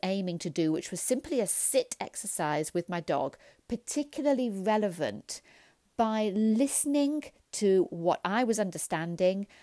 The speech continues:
and speaking words to a frame of reference that made sense to me.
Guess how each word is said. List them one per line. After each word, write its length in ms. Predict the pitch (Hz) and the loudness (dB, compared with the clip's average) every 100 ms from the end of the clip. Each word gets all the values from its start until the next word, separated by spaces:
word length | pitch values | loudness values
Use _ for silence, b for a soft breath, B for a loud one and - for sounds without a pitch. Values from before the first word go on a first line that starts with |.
| B B | B B
and 180 | 185 180 | -4 0
speaking 840 | - - - 277 277 - 247 233 | 2 2 2 2 0 -4 -4 -2
words 500 | 208 190 160 151 - | 2 4 6 4 0
to 160 | - 175 | -4 -4
a 60 | 160 | -4
frame 560 | - - 202 220 233 | -6 -2 0 2 0
of 140 | 233 175 | -4 -2
reference 640 | 185 185 - 156 143 - | -4 -4 -6 -6 -4 -4
that 160 | - 165 | -6 -8
made 500 | 170 165 160 165 - | -4 -2 0 0 0
sense 720 | - 156 139 139 - - - _ | 0 0 -2 -2 0 0 -4 _
to 100 | - | -12
me. 420 | 147 143 113 - | -6 -4 -4 -6